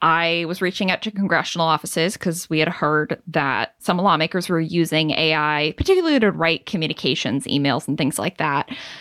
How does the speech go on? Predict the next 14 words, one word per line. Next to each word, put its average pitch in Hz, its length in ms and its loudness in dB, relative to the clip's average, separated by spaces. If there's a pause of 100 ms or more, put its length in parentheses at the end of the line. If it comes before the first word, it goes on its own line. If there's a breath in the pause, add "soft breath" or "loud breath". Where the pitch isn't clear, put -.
(200 loud breath)
And 196 160 -2
the 180 60 -2
response 294 440 2
I 302 60 6
got 220 220 2
from 185 140 -4
his 320 220 0
office 214 380 -2
was, 190 340 0 (220)
"Oh, 294 400 4
we 196 120 0
have 349 180 2
a 311 40 4
bill 196 600 2